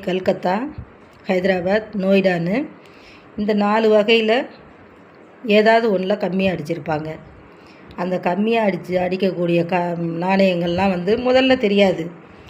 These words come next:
மக்கள் புழக்கத்துல போயிரும். போய் அதை எடுத்து வைக்க ம-, தவறிடுவாங்க. அப்புறமா விவரம் தெரிஞ்சு எடுக்கும்போது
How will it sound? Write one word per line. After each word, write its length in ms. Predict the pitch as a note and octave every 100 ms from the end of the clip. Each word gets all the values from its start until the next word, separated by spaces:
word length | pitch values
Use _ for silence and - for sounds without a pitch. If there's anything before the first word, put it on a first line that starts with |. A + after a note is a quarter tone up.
| - -
மக்கள் 340 | G3 G3 A#3 A3
புழக்கத்துல 400 | G3 F3+ F#3 G3
போயிரும். 480 | F#3 F#3+ F#3 F3+ A#3 - - - - - - - -
போய் 220 | A#3 A#3+
அதை 200 | A3 G3+
எடுத்து 260 | G3+ G3+ G#3+
வைக்க 220 | G3 F#3+
ம-, 460 | F#3+ F3+ F3 F3 E3 E3 - - - - - - - -
தவறிடுவாங்க. 640 | G3 G3+ G3 F#3 F3 E3+ F3 G#3+ C4+ - - - - - -
அப்புறமா 400 | F3+ G#3+ G#3+ A3
விவரம் 380 | G3+ G3 G#3 G3
தெரிஞ்சு 260 | F3+ F3+ F3+
எடுக்கும்போது 600 | E3+ F3 F3 F3 E3+